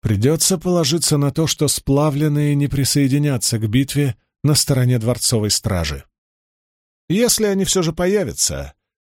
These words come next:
возможно, я сумею их отвлечь», вмешалась Шалан. Каладин хмыкнул и прекратил выдвигать возражения. Он все понимал, как и Адалин. Им предстояла нелегкая битва.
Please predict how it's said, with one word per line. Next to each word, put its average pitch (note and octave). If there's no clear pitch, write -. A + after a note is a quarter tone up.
возможно, E3+
я F3+
сумею D3
их C3
отвлечь», F#2
вмешалась A#2+
Шалан. C2
Каладин E3+
хмыкнул D#3
и G3+
прекратил D#3+
выдвигать B2
возражения. G2
Он B2+
все E3+
понимал, A#2+
как -
и G#2
Адалин. D#2
Им F3+
предстояла F3
нелегкая D#3
битва. B2